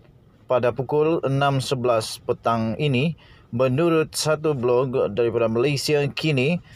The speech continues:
keputusan P R N Sarawak, G P S, memenangi satu kerusi pada ketika ini.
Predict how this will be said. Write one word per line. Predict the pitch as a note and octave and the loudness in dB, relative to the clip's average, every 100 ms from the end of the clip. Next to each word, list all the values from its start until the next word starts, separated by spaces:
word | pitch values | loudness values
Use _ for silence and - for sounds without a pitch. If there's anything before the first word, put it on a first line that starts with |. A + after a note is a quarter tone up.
| - - - | -20 -12 -4
keputusan | E3 G3+ G3+ F3 A#3+ A#3 | -2 0 0 0 0 0
P | G3+ F3 | 2 2
R | D#3 C3+ D3+ | 2 2 2
N | C#3 | 0
Sarawak, | - C#3+ B2 A#2+ C3 - A2+ | 0 2 2 2 0 -2 -4
G | E3 F#3+ | -2 -2
P | E3+ C3 | 0 2
S, | C#3 D#3 - | 2 0 -2
memenangi | C#3+ C#3 C#3 C3 C3+ C#3+ D#3+ C3+ | -2 0 0 0 0 0 0 -2
satu | - E3+ F3 F3 | -2 -2 0 -2
kerusi | A3+ C#3+ - C3+ B2 | 0 -2 -2 -2 -2
pada | - A#2+ A#2 | 0 0 0
ketika | A#2+ B2+ A#2 B2 | -2 -4 -2 0
ini. | B2+ B2 F#2 - | 0 0 -2 -6